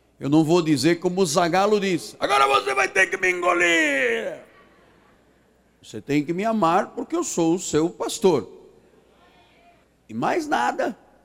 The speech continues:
Quando as pessoas começam a exaltar o homem, e o homem deixa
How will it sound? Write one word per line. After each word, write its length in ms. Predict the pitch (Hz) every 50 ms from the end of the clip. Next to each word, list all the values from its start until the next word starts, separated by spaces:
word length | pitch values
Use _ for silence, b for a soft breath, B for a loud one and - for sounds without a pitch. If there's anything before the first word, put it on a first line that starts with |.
| _ _ _ _ _ _ _ _ _ _ _ _ _ _ _ _ _ _ _ _ _ _ _
Quando 180 | _ - 120 143
as 100 | 151 -
pessoas 480 | - 165 147 - - 226 233 220 - -
começam 580 | - 180 170 175 190 202 190 - - 175 165
a 60 | 170
exaltar 600 | 165 160 135 113 160 156 147 147 - - 180 180
o 120 | 175 160 156
homem, 380 | 175 190 185 170 156 147 139
e 20 | 143
o 80 | 143
homem 340 | 156 165 185 190 180 170 156
deixa 500 | 135 147 190 214 208 - - 160 143 113